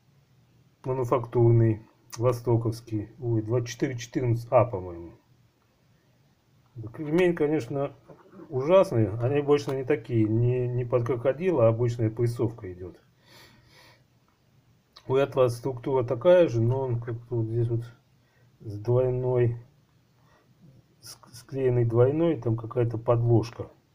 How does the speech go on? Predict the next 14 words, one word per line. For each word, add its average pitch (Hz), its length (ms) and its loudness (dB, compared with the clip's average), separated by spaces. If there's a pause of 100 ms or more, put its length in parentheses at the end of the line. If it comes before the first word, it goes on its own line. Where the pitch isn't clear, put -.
(160)
То 147 140 -4
ли 143 120 -2
это 135 180 -6
такая 135 320 -2
дешёвая 135 480 -2
кожа 139 400 0
натуральная, 95 720 -4 (640)
низкого 110 360 -4
качества, - 500 -6
то 127 80 -8
ли 120 60 -4
прессовка, 127 580 -4
скорее 104 320 -10
всего. 90 400 -16